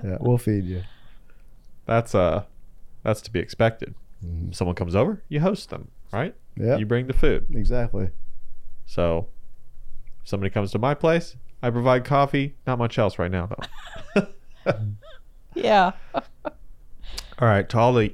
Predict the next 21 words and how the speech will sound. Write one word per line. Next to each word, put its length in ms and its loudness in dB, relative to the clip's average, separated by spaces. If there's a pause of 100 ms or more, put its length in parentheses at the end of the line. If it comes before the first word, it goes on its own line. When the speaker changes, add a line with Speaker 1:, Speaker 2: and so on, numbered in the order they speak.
Speaker 2:
to 140 2
all 100 6
the 120 4
young, 380 2
uh, 500 4 (260)
um, 560 2 (320)
married 400 2
people 280 -2
out 120 0
there, 160 2
what's, 260 -2
what's 240 -4
the 60 -4
best 240 0
advice 360 -4
you 100 -8
can 100 -10
give 180 -2
'em? 160 -14 (400)
Speaker 3:
Good 180 -4
luck. 320 -2